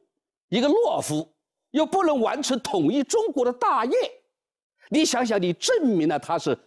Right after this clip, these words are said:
正宗王室血统，那又有什么用呢？没用。如果你证实了他不是秦王室的血统，但是秦始皇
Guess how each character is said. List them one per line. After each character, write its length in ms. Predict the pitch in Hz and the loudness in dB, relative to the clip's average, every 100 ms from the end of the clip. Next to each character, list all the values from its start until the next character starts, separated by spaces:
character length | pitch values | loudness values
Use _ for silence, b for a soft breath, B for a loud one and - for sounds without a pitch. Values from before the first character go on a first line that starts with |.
| _ | _
正 340 | - 311 185 120 | -2 0 0 0
宗 360 | 175 160 - _ - | 0 0 -2 _ -2
王 320 | 143 104 139 | 0 2 0
室 180 | - 123 | 0 -2
血 180 | - 143 | 0 0
统， 200 | 98 87 _ _ | -2 -4 _ _
那 240 | 370 320 | 0 2
又 160 | 285 285 | 2 2
有 80 | 185 | 0
什 140 | - | 0
么 80 | 269 | 0
用 160 | 285 226 | 0 0
呢？ 160 | 220 - _ _ _ _ _ _ _ _ _ - | -4 -6 _ _ _ _ _ _ _ _ _ -8
没 240 | 104 127 | -2 0
用。 160 | 147 - _ _ _ _ _ _ _ _ _ _ _ _ _ _ _ _ _ _ _ | 0 -4 _ _ _ _ _ _ _ _ _ _ _ _ _ _ _ _ _ _ _
如 300 | 165 320 302 | 2 4 4
果 140 | 262 | 2
你 140 | 214 202 | 0 -2
证 260 | - 349 | -2 -2
实 120 | 226 226 | 0 -2
了 60 | |
他 160 | 226 262 | -2 -6
不 340 | - 143 117 | -2 -2 0
是 360 | 330 330 185 - _ _ | 0 0 -2 -6 _ _
秦 220 | - 269 269 | -4 0 2
王 180 | 226 | 0
室 120 | 226 208 | 0 -2
的 100 | 175 | 0
血 180 | 214 | 0
统， 220 | 147 117 156 _ _ _ _ - | 0 -4 -6 _ _ _ _ 0
但 220 | 349 269 | 0 2
是 260 | - 269 | 0 0
秦 320 | 196 - 277 277 | 0 0 0 0
始 100 | 220 | 0
皇 320 | 196 196 | 0 -2